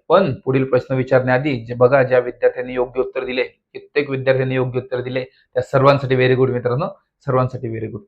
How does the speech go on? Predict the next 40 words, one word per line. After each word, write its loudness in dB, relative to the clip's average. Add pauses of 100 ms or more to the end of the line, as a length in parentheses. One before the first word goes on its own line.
(380)
पुढील 4
प्रश्न 0
काय 4
आले 8
तुमच्या -2
स्क्रीनवरती -6
चेक -8
करा 4
आणि -6
त्याचं 0
योग्य -2
उत्तर -10
काय 2
आहे 0
ते -20
पटापट -2
काढण्याचा -2 (200)
प्रयत्न -2
करा. -16
पुढील 6
प्रश्न 6
काय 8
आलेला 10
आहे 8
तर 4 (320)
<clears throat> -2
मसावी 10
काढायचा 6
मित्रांनो 4
त्याचा, -4 (220)
मसावी. 6 (760)
बरोबर? 8 (400)
मागील 6
प्रश्नाला 6 (260)
विचारलं 4
तर 6
लसावी, 6 (420)
आता 4
विचारलेलं 4
आहे 4